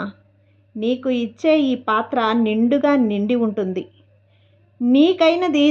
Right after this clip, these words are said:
జవిరి జవిరి ఇవ్వడానికే ఈ ఖజానా నుండి నీకు అందించాను బిడ్డ.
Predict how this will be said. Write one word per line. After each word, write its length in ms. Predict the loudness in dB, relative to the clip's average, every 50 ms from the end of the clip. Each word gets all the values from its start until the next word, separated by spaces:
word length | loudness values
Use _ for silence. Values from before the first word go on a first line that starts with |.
| 2 2
జవిరి 360 | 2 2 2 2 2 0 0
జవిరి 380 | 2 2 2 4 4 4 4 4
ఇవ్వడానికే 720 | 2 2 2 0 2 2 0 0 -2 -2 0 0 2 2 2 2 2 0 -2 -6 -12 _ _ _ _ _ _ _ _ _ _ _
ఈ 140 | -4 -2 -2 -2 -2 -4
ఖజానా 580 | -6 -6 -4 -4 -2 -2 0 2 4 4 4 4 4
నుండి 380 | 4 4 2 2 2 2 2 2 0 -2 -8 -14 _ _ _ -8
నీకు 340 | -6 -4 -4 -4 -4 -4 -2
అందించాను 680 | -2 -2 -2 -2 -2 -2 -2 -2 -2 -2 -2 -2 -4 -6
బిడ్డ. 180 | -6 -4 -4